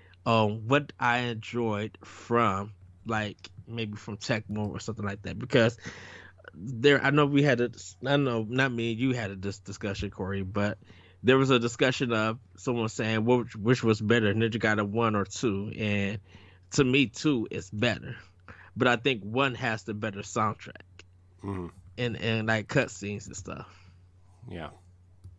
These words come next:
Speaker 1: You know, 'cause you can't beat that intro with the two ninjas running and them jumping up in the air and, like, swing and stuff. Like, I think Ninja Gaiden has provided so many memories and first stuff that you couldn't believe that was being done on the N E S.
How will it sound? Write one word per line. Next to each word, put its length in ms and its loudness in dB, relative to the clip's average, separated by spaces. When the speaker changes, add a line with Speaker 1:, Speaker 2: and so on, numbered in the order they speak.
Speaker 1:
You 80 -16
know, 200 -14
'cause 320 -6
you 140 0
can't 340 4
beat 240 -2
that 240 -2
intro 480 -2
with 220 -6
the 100 -6
two 240 -4
ninjas 480 2
running 420 2
and 520 -2
them 240 4
jumping 360 0
up 160 -6
in 100 -4
the 160 -6
air 560 -4
and, 240 -4
like, 240 -4
swing 720 0
and 180 -4
stuff. 340 -2
Like, 200 4
I 80 4
think 160 2
Ninja 280 4
Gaiden 360 0
has 680 -6
provided 480 0
so 260 0
many 280 -2
memories 720 -2
and 200 -2
first 400 -2
stuff 200 -2
that 200 -2
you 60 0
couldn't 300 2
believe 320 0
that 120 0
was 140 -2
being 340 -2
done 200 0
on 180 0
the 140 -4
N 160 -2
E 160 -2
S. 400 -8